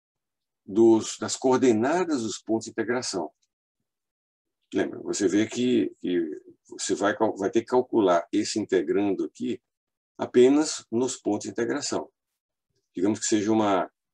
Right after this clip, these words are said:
uma quadratura dois por dois ou três por três aqui, quatro ou nove pontos. Certo? É,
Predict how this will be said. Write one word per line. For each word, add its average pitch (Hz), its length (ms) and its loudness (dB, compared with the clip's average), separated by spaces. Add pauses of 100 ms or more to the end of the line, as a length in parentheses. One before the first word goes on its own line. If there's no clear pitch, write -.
(260)
uma 87 300 -6
quadratura 101 840 0
dois 104 340 -2
por 98 160 -10
dois 92 400 0
ou 82 80 -12
três 98 320 -4
por 95 160 -14
três 92 380 -2
aqui, - 320 -12 (340)
quatro 98 500 -4
ou 82 120 -4
nove 85 320 -8
pontos. - 500 -12 (1400)
Certo? - 500 -6 (1400)
É, 92 400 -2